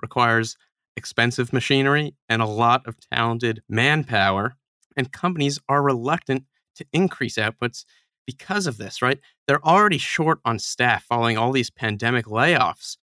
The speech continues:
when during the pandemic, practically all forms of transit ground to a halt and demand crashed, prices crashed, and they had to lay people off. They also stopped using a lot of machines,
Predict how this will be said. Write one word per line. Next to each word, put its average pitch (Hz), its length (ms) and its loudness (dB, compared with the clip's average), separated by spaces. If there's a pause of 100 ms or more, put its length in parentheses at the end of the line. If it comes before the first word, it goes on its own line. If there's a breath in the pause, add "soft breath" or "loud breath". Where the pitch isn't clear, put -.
when 113 360 -2
during 131 240 2
the 123 60 0
pandemic, 120 720 -2
practically 127 560 0
all 131 240 2
forms 127 360 -4
of - 80 -16
transit 107 560 -4
ground 113 300 2
to 110 100 0
a 95 40 -2
halt 110 340 0 (100)
and 107 220 -4 (140)
demand 113 480 2
crashed, 117 500 -2
prices 120 500 0
crashed, 110 440 -2
and 101 140 -4 (240 soft breath)
they 104 180 2
had 107 200 -4
to 113 100 -2
lay 101 300 0
people 110 360 -2
off. - 380 2 (300 soft breath)
They 127 100 4
also 139 340 2
stopped 135 360 -2
using 131 340 0
a 123 60 2
lot 135 160 2
of 135 60 0
machines, 151 840 -2